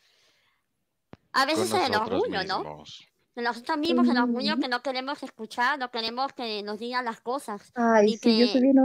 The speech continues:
Speaker 1: ni que,
Speaker 3: orgullosa.
Speaker 1: claro, ni que reconozcamos nuestros defectos. Entonces, tratamos de escapar y no lidiar con los problemas, no lidiar con nada y no lidiar con lo que nos,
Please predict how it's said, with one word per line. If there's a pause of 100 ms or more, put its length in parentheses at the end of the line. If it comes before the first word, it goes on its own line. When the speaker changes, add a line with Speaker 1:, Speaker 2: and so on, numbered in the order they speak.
Speaker 1:
ni
que,
Speaker 3:
orgullosa. (560)
Speaker 1:
claro, (100)
ni
que
reconozcamos
nuestros
defectos. (580)
Entonces, (340)
tratamos
de
escapar
y
no
lidiar
con
los
problemas,
no
lidiar
con
nada
y
no
lidiar
con
lo
que
nos,